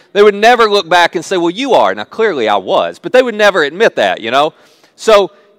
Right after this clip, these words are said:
it's a no-win question, isn't it? It's a no-win question. Your parents were never gonna answer that. It was a no-win question. Well, that's what, what this question's like with Jesus. It's a no-win question. And the Pharisees are certain he will pick some command, and some of the people in the crowd will agree and say, "Great answer."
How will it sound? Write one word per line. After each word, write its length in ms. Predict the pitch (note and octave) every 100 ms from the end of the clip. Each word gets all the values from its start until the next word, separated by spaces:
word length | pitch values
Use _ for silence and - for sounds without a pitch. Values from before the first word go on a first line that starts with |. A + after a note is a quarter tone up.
| -
it's 180 | A3+ G#3
a 60 |
no-win 380 | C4 B3+ A3+ G3
question, 420 | - A3+ F#3 C3
isn't 260 | D3 A2+ F2+
it? 100 | -
It's 140 | C3+ F#3+
a 40 |
no-win 300 | A3+ F3+ C3
question. 400 | B2+ G#2 - A2
Your 80 | E3
parents 260 | G#3+ G3+
were 80 | F#3
never 220 | F#3+ G3+
gonna 140 | G3 G3+
answer 260 | A#3+ -
that. 200 | A#2+ F2+
It 40 | G2+
was 120 | B2+
a 40 |
no-win 280 | C#3+ C#3 B2+
question. 320 | G#2+ G#2 -
Well, 80 | G#2+
that's 220 | F3 B3
what, 260 | A#3 A3 -
what 180 | E3+ E3
this 140 | F#3+
question's 440 | - E3+ C#3 C#3 A#2+
like 240 | A#2 A#2
with 100 | B2+
Jesus. 380 | G#3+ G3+ G#2+ -
It's 140 | F#3+
a 40 | E3+
no-win 420 | A#2+ B2 B2 D3+
question. 460 | G3+ - - - _ _ _ _ _ _ _ _ _
And 120 | F3+ F3
the 60 |
Pharisees 520 | - A3+ A#3 A3+ G#3
are 80 | F3
certain 480 | D#3 G#3+ F#3+ C3+ C#3 _ _ _ _
he 140 | G#3
will 120 | C4
pick 300 | C#4 B3 A3+
some 260 | - F#3+ G#3
command, 560 | G#3 G#3+ D#3 C#3+ C#3 C#3+
and 140 | - D3
some 200 | - A#3+
of 60 |
the 60 | A#3+
people 300 | A3+ G#3+ G#3
in 60 | F3+
the 60 |
crowd 320 | E3 F#3 F3+
will 160 | D#3 C#3
agree 360 | B2 D#3 F3+ C3
and 60 |
say, 140 | - G2+
"Great 280 | D3 F#3+
answer." 380 | D#3 C#3 - F2